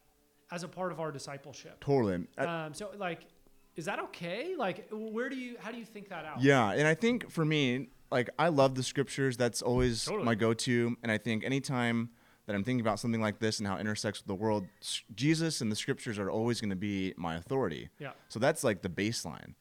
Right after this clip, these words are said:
Speaker 1: Okay.
Speaker 2: And so if there's ever something that seems to contradict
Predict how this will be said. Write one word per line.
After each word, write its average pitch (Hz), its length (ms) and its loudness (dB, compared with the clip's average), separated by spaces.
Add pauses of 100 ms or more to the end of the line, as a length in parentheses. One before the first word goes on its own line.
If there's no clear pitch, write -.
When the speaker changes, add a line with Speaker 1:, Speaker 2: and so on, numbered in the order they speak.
Speaker 1:
Okay. 143 240 -10
Speaker 2:
And 98 140 -2
so 120 120 2
if 110 60 0
there's 113 160 0
ever 143 180 2
something 120 300 0
that 98 140 -6
seems 104 240 -4
to 92 80 -8
contradict 98 840 -2